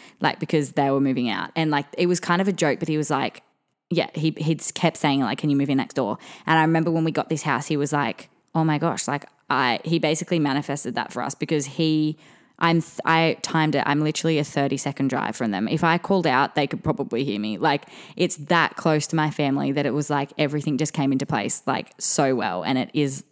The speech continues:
so good that we're, I'm, I feel so happy that I can be that close and that basically my dad got, we,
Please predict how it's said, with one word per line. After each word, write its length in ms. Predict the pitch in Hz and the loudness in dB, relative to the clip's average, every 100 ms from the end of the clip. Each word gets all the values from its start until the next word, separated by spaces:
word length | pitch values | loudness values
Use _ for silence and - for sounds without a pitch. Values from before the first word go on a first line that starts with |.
| _ - | _ -6
so 460 | - - 139 113 | -2 2 2 0
good 300 | 107 85 - _ - | -2 -6 -8 _ -4
that 160 | 127 113 | -2 -2
we're, 160 | 113 | -2
I'm, 220 | - 139 - | 2 2 2
I 80 | 151 | -2
feel 180 | 156 151 | 0 -2
so 400 | - 135 131 135 | 0 -2 -2 -6
happy 320 | 151 147 135 | -6 -6 -4
that 120 | 127 | -4
I 40 | 127 | -4
can 120 | 139 | -4
be 80 | 120 | -4
that 160 | 131 | -4
close 280 | - - - | -6 -8 -4
and 120 | 156 151 | 0 0
that 220 | - - - - - | 0 -8 -20 -16 0
basically 340 | 156 147 165 | 2 2 2
my 140 | 151 131 | 2 2
dad 240 | 123 120 | 0 0
got, 160 | 139 - | -2 -2
we, 180 | 147 | -2